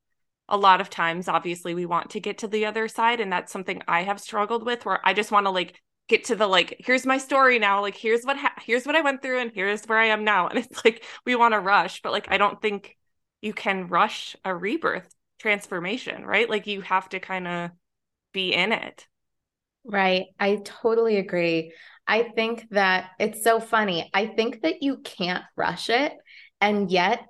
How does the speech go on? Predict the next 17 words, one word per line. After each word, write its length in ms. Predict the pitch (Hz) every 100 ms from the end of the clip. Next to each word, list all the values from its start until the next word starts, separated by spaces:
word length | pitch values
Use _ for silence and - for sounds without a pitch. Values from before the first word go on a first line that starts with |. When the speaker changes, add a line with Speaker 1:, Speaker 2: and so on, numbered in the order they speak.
| _
Speaker 2:
you 200 | 196 226
can 560 | 220 - 233 233 247
drag 380 | 226 220 175 196
it 100 | 208
out 220 | 170 180 -
and 160 | 196
make 220 | 175 175 175
it 140 | 175
much 260 | 170 170 -
worse 380 | 156 160 160
than 160 | - 208
it 180 | 170 -
needs 340 | 170 165 170
to 120 | - 233
be. 380 | 185 131 - -
<laughs> 60 | - - _ _ _ 277 - 339 -
Speaker 1:
Yeah. 360 | 285 180 330